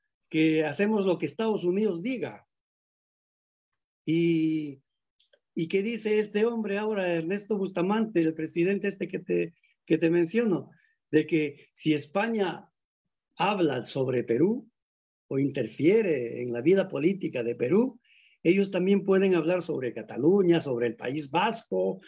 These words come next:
sobre la monarquía en España y hasta sobre el, el Peñón de Gibraltar, ¿no? Pueden, pueden meterse ahí también. Pero si ellos siempre, siempre han estado pe-, pidiendo la intervención extranjera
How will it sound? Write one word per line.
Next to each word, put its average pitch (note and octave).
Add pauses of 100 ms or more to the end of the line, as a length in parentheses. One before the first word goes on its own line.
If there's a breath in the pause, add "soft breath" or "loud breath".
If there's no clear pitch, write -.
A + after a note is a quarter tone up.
(180 loud breath)
sobre C#3+
la C3+
monarquía C3
en D3+
España F3 (320)
y D#3+
hasta D#3
sobre C#3+
el, C#3+
el C#3+
Peñón D#3+
de E3+
Gibraltar, C#3+ (760)
¿no? F#3
Pueden, E3+
pueden E3+
meterse C#3+
ahí C#3
también. B2 (600)
Pero A#2+
si A2+
ellos E3
siempre, F#3+
siempre G#3
han G#3
estado A3
pe-, F#3+
pidiendo G3+
la G3
intervención E3+
extranjera F#3+